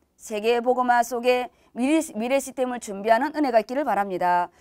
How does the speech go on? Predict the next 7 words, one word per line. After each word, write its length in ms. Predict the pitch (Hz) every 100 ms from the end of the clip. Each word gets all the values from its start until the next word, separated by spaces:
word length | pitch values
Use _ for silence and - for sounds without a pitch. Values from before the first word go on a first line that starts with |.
| _ _
두 100 | 208
번째 640 | 226 277 269 254 247 247 247
부분의 380 | 269 240 226 -
소대지인은 840 | - 277 277 262 214 196 277 - _ _ _ _ _
하나님을 640 | 330 339 320 294 277 269
기쁘시게 680 | 269 240 - 277 294 285 254
하는 360 | 233 240 392